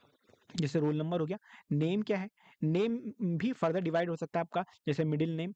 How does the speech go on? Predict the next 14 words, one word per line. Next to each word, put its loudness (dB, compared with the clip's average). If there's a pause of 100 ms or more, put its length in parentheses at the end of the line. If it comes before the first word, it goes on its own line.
(160)
फर्स्ट -2
नेम, 0 (200)
ठीक 0
है, 2
लास्ट -4
नेम, -4 (320)
ठीक -2
है। -4 (300)
अब -2
इसके -2
स्टूडेंट -2
है, 0
तो -8
इसका -2